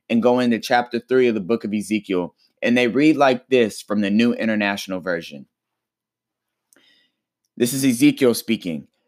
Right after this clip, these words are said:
"Then I looked, and I saw a hand stretched out to me. In it was a scroll, which he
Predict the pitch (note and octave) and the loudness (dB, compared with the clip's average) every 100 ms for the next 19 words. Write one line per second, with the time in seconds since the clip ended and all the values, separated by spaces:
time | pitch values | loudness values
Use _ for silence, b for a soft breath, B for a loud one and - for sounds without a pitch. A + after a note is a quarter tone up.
0 | - G#2+ D#3 E3 C#3+ C3 F3+ G#3+ - - | -6 0 2 2 2 2 2 0 -6 -20
1 | _ _ _ _ C3+ C#3 B2+ - D3 B2+ | _ _ _ _ -2 -2 -2 2 2 2
2 | C3+ D3 E3 E3+ D#3+ - D3 C#3+ - B2+ | 0 0 0 -2 -4 -4 -2 -2 -4 -4
3 | B2 - A2+ G2+ D#2+ - _ _ _ _ | -4 -4 -4 -4 -8 -12 _ _ _ _
4 | _ _ - A3 B3 A#3+ - _ _ _ | _ _ -2 2 2 2 -8 _ _ _
5 | B2+ B2 A#2+ - - - C#3 B2+ G2 D2+ | -6 -6 -6 -10 -12 -2 2 2 0 -4
6 | - _ _ _ - B2+ A#2+ D#3+ F3+ | -14 _ _ _ -2 0 0 -2 -2